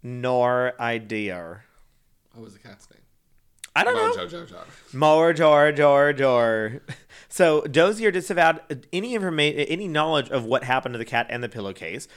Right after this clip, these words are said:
Speaker 1: Uh, as a curiosity, he gave this, uh, gave his future wife a fifty cent piece that had the eye of the eagle precisely drilled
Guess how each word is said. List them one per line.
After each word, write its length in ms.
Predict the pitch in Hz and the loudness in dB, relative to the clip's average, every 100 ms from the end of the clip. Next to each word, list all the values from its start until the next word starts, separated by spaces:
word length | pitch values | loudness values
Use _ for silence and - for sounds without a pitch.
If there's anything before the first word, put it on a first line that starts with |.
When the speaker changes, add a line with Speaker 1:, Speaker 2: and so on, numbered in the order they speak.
| - - | -20 -8
Speaker 1:
Uh, 80 | - | -2
as 200 | 131 127 | 0 0
a 80 | 120 | -4
curiosity, 720 | - 127 113 110 110 143 165 | -10 -8 -4 -4 -4 -8 -10
he 120 | - | -10
gave 360 | 143 147 151 151 | -6 -4 -4 -6
this, 280 | 156 - - - | -10 -10 -18 -6
uh, 320 | 131 127 123 | -2 0 -2
gave 260 | 120 165 196 | -4 -8 -6
his 160 | 190 | -8
future 280 | 190 202 214 | -10 -12 -12
wife 300 | 180 147 147 - - _ | -6 -4 -4 -8 -20 _
a 120 | 139 | -4
fifty 260 | 147 214 220 | -4 -8 -10
cent 260 | - 180 - | -8 -10 -8
piece 240 | 156 143 | -10 -6
that 140 | - 123 | -6 -4
had 220 | 131 127 | -6 -6
the 120 | 120 - | -10 -8
eye 320 | 131 151 165 | -6 -6 -4
of 180 | 135 127 | -4 -6
the 140 | 127 - | -8 -10
eagle 380 | 127 117 123 110 | -12 -6 -4 -4
precisely 560 | - - 123 123 131 | -8 -8 -8 -8 -12
drilled 400 | 113 113 117 110 | -12 -8 -8 -8